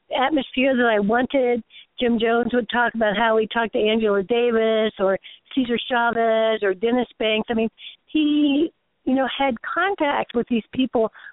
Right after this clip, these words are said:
who were my new heroes in trying to fight the injustice I saw all around. So, you know, I joined because I thought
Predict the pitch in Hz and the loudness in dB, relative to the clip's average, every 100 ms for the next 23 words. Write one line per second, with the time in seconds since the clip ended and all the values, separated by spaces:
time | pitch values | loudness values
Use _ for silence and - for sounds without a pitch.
0 | - 285 269 240 214 214 240 240 - 233 | -2 0 2 2 2 2 2 0 -2 0
1 | 214 208 247 240 - - - 247 214 214 | 0 0 -2 -4 -10 -20 -6 0 2 2
2 | 202 - - - 233 226 214 208 - 214 | 0 -6 -20 -6 0 2 0 -2 -2 -2
3 | 196 214 196 190 214 202 - 185 214 190 | 0 0 0 0 -2 -4 -8 -6 -2 -2
4 | - 208 214 208 202 202 202 202 - 254 | -2 0 2 2 2 2 2 0 -6 -18
5 | _ - - - _ - 269 254 247 254 | _ -20 -20 -20 _ -4 0 2 2 0
6 | 202 269 269 - 285 262 294 359 392 349 | 0 0 2 2 0 0 0 2 2 0
7 | - 269 254 247 269 262 | 0 0 0 -2 0 0